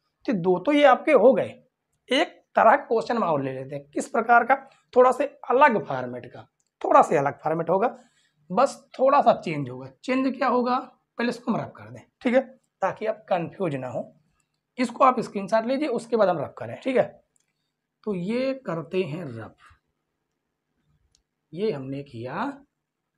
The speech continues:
रफ कर दिया। अब आगे समझते हैं, इसको भी वैसे रफ कर दें, क्योंकि रफ इसलिए किया, थोड़ा सा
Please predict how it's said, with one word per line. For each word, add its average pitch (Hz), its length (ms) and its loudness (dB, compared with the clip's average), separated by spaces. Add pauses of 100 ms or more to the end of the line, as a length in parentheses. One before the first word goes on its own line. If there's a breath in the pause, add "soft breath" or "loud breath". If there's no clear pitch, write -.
(340)
रफ 220 280 -8
कर 220 160 -4
दिया। 208 300 -4 (1600)
अब 214 240 -2 (140)
आगे 190 300 -2
समझते 123 500 -14
हैं, - 260 -20 (2250)
इसको 269 300 -6
भी 320 80 -2
वैसे 247 260 -4
रफ 143 260 -8
कर 165 140 -6
दें, 233 140 -6 (1700)
क्योंकि 214 260 -4
रफ 208 180 0
इसलिए 233 300 0
किया, 208 240 0 (380)
थोड़ा 285 300 2
सा 269 120 -2